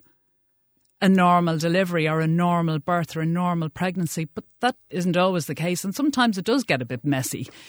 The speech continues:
But what we're trying to do is have a healthy mommy, a healthy baby at the end of it, and sometimes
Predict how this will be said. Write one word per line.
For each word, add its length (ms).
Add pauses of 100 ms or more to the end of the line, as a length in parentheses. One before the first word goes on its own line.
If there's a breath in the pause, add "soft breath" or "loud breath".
(340 loud breath)
But 160
what 140
we're 120
trying 300
to 80
do 380
is 360
have 220
a 40
healthy 320
mommy, 500 (180)
a 80
healthy 300
baby 420
at 120
the 120
end 220
of 80
it, 200 (320 loud breath)
and 280 (100)
sometimes 760